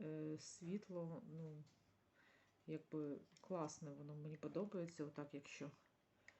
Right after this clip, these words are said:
от, от, от бачите, яке світло, нормально. Оце світиться підсвітка. А так от просто без підсвітки. А, ну це світ-, це підсвітка просто мобілки зараз. От,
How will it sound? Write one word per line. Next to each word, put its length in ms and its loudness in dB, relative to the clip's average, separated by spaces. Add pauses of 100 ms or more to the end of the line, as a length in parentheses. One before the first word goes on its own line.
(300)
от, 240 0
от, 200 -4
от 180 2
бачите, 440 4
яке 260 2
світло, 480 -4
нормально. 560 -2 (720)
Оце 240 0
світиться 600 2
підсвітка. 720 -4 (520)
А 80 0
так 280 4
от 120 0
просто 320 0
без 220 0
підсвітки. 760 -8 (160)
А, 240 8
ну 80 6
це 180 6
світ-, 400 0
це 140 6
підсвітка 640 2
просто 400 4
мобілки 640 4
зараз. 520 2 (680)
От, 320 -2